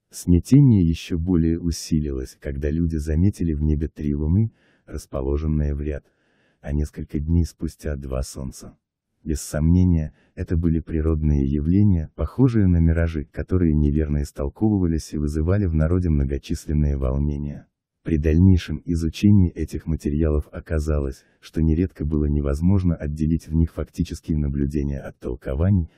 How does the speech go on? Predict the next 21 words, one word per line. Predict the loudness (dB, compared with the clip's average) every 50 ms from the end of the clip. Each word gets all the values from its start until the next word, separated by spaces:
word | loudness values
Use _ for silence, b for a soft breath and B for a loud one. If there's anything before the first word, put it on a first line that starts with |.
| _ _
опирающихся | -14 -12 -8 -4 -4 -2 0 0 -2 -4 -4 -8 -14 -14 -14 -10 -8 -8
на | -8 -8 -8 -8
эмоции. | -6 -6 -6 -6 -8 -12 -16 -16 -16 -16 -18 _ _ _ _ _ _ _ _ -6
Однако | -4 -2 0 2 4 4 4 2 -2
по | -2 0
ним | 4 4 6 6 6
было | 4 4 2 2 0
точно, | -2 -2 -2 -2 -2 -4 -8 -10 -10 -12 _ _ _
что | -18 -8 -2 0
необычные | 2 2 2 2 0 0 -2 -2 -4 -4 -8 -6 -4 -4 -4
явления, | -4 -2 0 2 4 4 4 4 2 0 -6 _ _ _ _ _ -8
наблюдавшиеся | -6 -4 -2 -2 0 0 0 2 0 0 -2 -2 -4 -4 -4 -4 -6 -8
или | -6 -4 -4
воображаемые, | -2 -2 -2 -2 -2 -2 -2 -4 -2 0 0 2 2 2 2 2 0 -2
так | -2 -4 -4 -4 -4 _
или | -4 -2 0 2 2
иначе | 2 4 2 2 0 -2 -6
сказывались | -12 -10 -6 -4 -2 0 0 0 0 0 -2 -4 -6
на | -8 -8
поведении | -6 -4 -2 -2 -2 -2 -2 -2 0 0 -2 -2
людей. | -2 -4 -6 -4 -6 -6 -8 -8